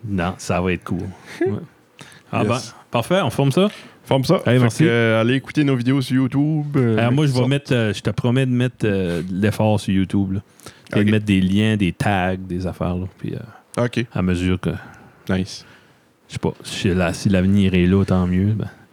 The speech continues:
Speaker 2: Ouais.
Speaker 1: En dit, il y a pas de, il y a moins d'interaction, là. Je sais pas, c'est-tu plus de trouble mettre des comments, puis, euh,
Speaker 2: YouTube ?
Speaker 1: sur You-, non, pas plus que Facebook, puis
Speaker 2: Dépend du monde.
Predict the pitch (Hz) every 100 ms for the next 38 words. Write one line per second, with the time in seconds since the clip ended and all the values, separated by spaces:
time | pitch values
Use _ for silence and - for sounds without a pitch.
0 | - 113 120 107 - - - - - -
1 | - - - 101 135 117 - 135 104 85
2 | 107 127 110 117 104 95 - - 135 101
3 | 92 90 - - - - - 160 151 160
4 | - 208 160 123 - 175 135 131 - _
5 | 98 95 - 117 101 101 117 117 - -
6 | 92 123 135 131 185 262 269 104 101 -
7 | 90 95 120 - 123 113 - 98 - 95
8 | 90 95 117 - - - - 285 202 90
9 | 90 110 113